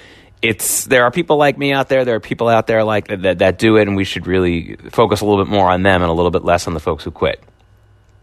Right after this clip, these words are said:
We're making jokes about them. But, so that's jealousy, sometimes. Resentment, though, is much worse, because resentment doesn't necessarily, doesn't really lead to anything good. If you resent the person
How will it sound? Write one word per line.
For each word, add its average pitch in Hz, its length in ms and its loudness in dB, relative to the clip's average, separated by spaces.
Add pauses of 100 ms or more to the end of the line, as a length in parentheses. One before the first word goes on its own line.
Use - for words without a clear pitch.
(360)
We're 101 80 -6
making 90 280 -4
jokes 87 260 -2
about - 220 -12
them. - 180 -16 (1080)
But, 117 320 2 (280)
so - 120 0
that's 226 180 2
jealousy, - 500 -2 (480)
sometimes. - 640 -6 (1200)
Resentment, 160 640 2
though, 123 200 4
is 101 100 -4
much 107 260 -4
worse, 87 180 -8
because 107 220 -6
resentment 160 380 0
doesn't 135 260 2
necessarily, 113 680 2
doesn't 120 360 0
really 107 220 4
lead 95 220 0
to 85 60 0
anything 82 360 -2
good. 76 320 -4
If 107 160 -2
you 120 120 2
resent 120 540 2
the - 60 -2
person 120 580 0